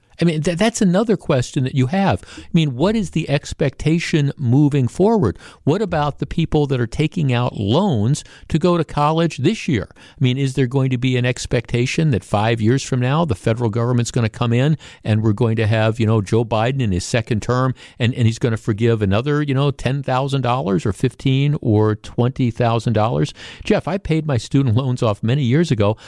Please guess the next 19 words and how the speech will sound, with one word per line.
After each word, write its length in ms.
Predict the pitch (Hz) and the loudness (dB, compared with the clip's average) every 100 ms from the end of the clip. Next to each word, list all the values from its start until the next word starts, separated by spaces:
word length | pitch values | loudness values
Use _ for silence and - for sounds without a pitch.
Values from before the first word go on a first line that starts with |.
| - - | -14 -2
I 140 | 147 | -2
can't 460 | 180 - 180 185 196 | -2 -4 0 0 0
wait 360 | 151 214 262 | 2 2 2
for 300 | - - 143 | -2 -6 -4
President 460 | 117 131 117 123 107 | 0 -2 -2 -2 -2
Biden 320 | 117 110 110 | 0 0 0
to 80 | 104 | -2
send 320 | - 123 123 | 0 0 2
me 200 | 117 123 | 2 2
my 300 | 117 135 160 | 2 2 0
ten 300 | 147 - 139 | -2 -2 -4
thousand 400 | 143 123 127 123 | -4 -4 -2 -4
check 280 | - 127 - _ - | -2 -2 -2 _ -4
to, 180 | 143 135 | -2 0
dollar 280 | 127 131 | 0 0
check 260 | 127 139 - | -2 -4 -4
to 80 | 123 | -2
reimburse 520 | 135 139 143 208 - | -2 0 0 -2 -2
me. 140 | 87 | -6